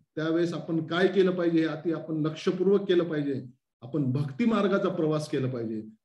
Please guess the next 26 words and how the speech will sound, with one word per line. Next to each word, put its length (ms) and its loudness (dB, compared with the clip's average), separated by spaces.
आणि 140 0
म्हणून 480 4
या 80 -4
कथांचं 500 -6
श्रवण 360 -6
करणं 300 -4
फार 120 -10
गरजेचं 440 -12
आहे. 80 -20
तर 40 0
जो 160 6
एक 240 2
गजेंद्र 440 4
नावाचा 460 -2
एक 120 -2
हत्ती 220 -4
होता, 280 0
तो 60 -4
फक्त 220 -2
सामान्य 600 2
हत्ती 320 -2
नव्हता, 460 -2
त्याचं 260 -4
नावच 380 0
होतं 400 -4
गजेंद्र. 540 4